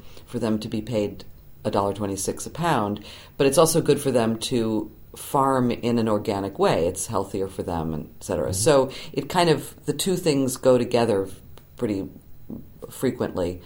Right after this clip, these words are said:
Speaker 1: And, and when I was, what I was starting to say before was that the, it's, it's a little bit, um, uh, confusing and a little bit ironic, um, because so many times if I talk to people, they say, "Oh, well, I always buy organic coffee."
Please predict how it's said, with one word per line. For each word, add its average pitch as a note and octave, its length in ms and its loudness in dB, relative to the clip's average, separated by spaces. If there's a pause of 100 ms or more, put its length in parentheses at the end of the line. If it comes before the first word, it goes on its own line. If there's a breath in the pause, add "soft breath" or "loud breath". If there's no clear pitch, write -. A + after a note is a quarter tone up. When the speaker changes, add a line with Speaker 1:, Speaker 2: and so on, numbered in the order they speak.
(500 loud breath)
Speaker 1:
And, C3+ 280 2
and C3 240 2
when C3 140 2
I A#2+ 120 6
was, A#2 400 0
what B2 160 4
I A#2+ 60 10
was A#2 160 4
starting A#2 420 2
to A2+ 60 0
say A2 180 4
before F#3 420 2
was D3 200 2
that A#2+ 300 2
the, - 400 2
it's, C#3 280 0
it's C#3 220 -2
a D3 60 2
little D3+ 220 2
bit, C3+ 380 2
um, G#2+ 500 -2 (260)
uh, G2 500 -6 (600)
confusing E3+ 600 4
and B2+ 100 4
a B2 40 6
little B2+ 220 2
bit A#2+ 240 2
ironic, B2 720 2 (500 loud breath)
um, A#2 300 4
because B2 380 0
so D3+ 180 2
many C#3+ 180 2
times B2+ 440 0
if A#2 100 -4
I G#2+ 80 4
talk C#3+ 280 -2
to D3+ 80 -4
people, A#2 340 0
they A2 180 2
say, G#2+ 380 0
"Oh, D#4 320 6
well, C#3+ 280 4
I C#3+ 120 2
always C#3 260 4
buy B2 300 2
organic A2 500 -2
coffee." B2 640 -2